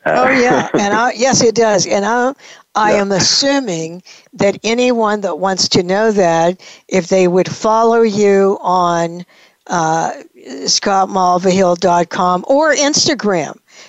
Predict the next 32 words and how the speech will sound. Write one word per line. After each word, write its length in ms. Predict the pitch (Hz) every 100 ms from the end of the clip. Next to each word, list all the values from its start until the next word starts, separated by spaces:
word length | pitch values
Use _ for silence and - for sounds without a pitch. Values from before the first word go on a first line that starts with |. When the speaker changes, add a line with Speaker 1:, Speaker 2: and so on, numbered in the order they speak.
| _
Speaker 2:
You're 280 | 208 254 -
on 280 | 220 226 220
Speaker 1:
Yep. 160 | 226
Speaker 2:
Instagram, 760 | - 202 - 175 165 156 156 151 _ _ _ _
uh, 500 | 185 170 160 160 160 - - 151 302 240 -
so 400 | - - 240 220
that 180 | 208 196
they 180 | 202
would 220 | 202 202 185
know 420 | 185 185 196 208
Speaker 1:
Yes. 80 | 220
Speaker 2:
when 100 | 190
a 80 | 185
new, 320 | 190 190 214
the 160 | 196
new 240 | 196 190 190
album's 600 | 190 180 185 185 185 - - - _
coming 400 | - 208 196 190
out. 320 | 185 190 208 214
I'm 120 | 170
sure 280 | - 208 190
you, 280 | 185 185 180
that 200 | 180 185
they 160 | 175
could 220 | 170 180
follow 380 | - 214 196 196
you 460 | 180 185 190 185 190 - - _
and 140 | 196 175
find 320 | 202 185 180
that 200 | 185 175
out. 340 | 180 156 - - _ _ _ _ _ _ _ _ _ _ _ _ _ _ - - - - -
Speaker 1:
Yes, 280 | 113 90